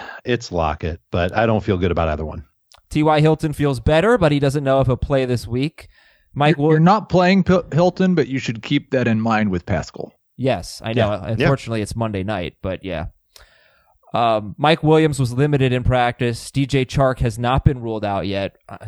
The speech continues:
Speaker 2: think it seems like he's not gonna play, but he hasn't been ruled
Speaker 1: Is
Speaker 2: out.
Speaker 1: he still scooting?
Speaker 2: No, I think he's out, D J
Speaker 1: Okay.
Speaker 2: Chark.
Speaker 1: Well, then I guess he's got a chance.
Speaker 2: But then again, I'm not sure, and I wanna go out on a high note with the Akeem Hicks thing. So,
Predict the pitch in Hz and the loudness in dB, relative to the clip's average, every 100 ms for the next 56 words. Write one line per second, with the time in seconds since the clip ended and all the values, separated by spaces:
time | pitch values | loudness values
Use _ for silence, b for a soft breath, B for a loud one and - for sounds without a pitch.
0 | - 135 113 - 131 110 104 107 - 143 | -6 -6 -4 -6 -6 -4 -4 -6 -4 -2
1 | 147 104 95 110 98 101 113 113 104 104 | -2 -6 -4 -4 -4 -2 0 0 -2 -4
2 | 98 117 117 110 143 120 - 131 127 147 | -4 0 0 0 0 0 0 2 4 0
3 | 165 156 _ - 123 139 143 131 147 156 | -6 -18 _ -14 -4 2 4 2 0 -6
4 | 135 127 107 - _ _ _ _ _ _ | -4 -2 -2 -6 _ _ _ _ _ _
5 | 117 110 107 123 107 101 104 - 120 165 | -10 -6 -6 -2 -2 -4 -8 -10 -6 -4
6 | 180 127 104 104 - 95 104 107 123 110 | -4 -4 -4 -4 -6 -6 -6 -6 -8 -10
7 | 92 - - 127 143 143 143 131 131 127 | -10 -4 -2 0 0 0 0 0 0 0
8 | - 123 120 123 123 120 120 120 113 120 | 0 0 2 0 0 2 2 0 -2 -2
9 | 120 117 110 107 107 107 104 104 104 120 | -2 0 0 -2 -6 -4 -4 -4 -4 -4
10 | 113 113 - 110 101 - 104 | -2 -4 -6 -10 -8 -6 -8